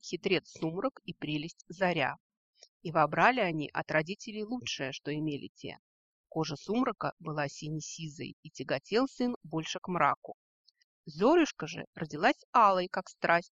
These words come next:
и тянулась к светлой стороне. И восхитился Творец своими созданиями, и сплел из сияния света еще одного дракона, золотистую красавицу Солнца. День второй.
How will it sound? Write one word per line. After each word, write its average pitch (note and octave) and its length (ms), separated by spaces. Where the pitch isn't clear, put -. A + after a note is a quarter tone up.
и - 80
тянулась E3+ 560
к - 80
светлой F3+ 440
стороне. D#3 540
И E3+ 80
восхитился F#3+ 680
Творец A3 500
своими D#3+ 460
созданиями, D#3 840
и E3+ 100
сплел A3+ 480
из - 120
сияния D#3+ 520
света A3+ 460
еще G3+ 420
одного D#3+ 340
дракона, D#3 600
золотистую G3+ 720
красавицу E3 640
Солнца. - 640
День D#3+ 320
второй. G3 420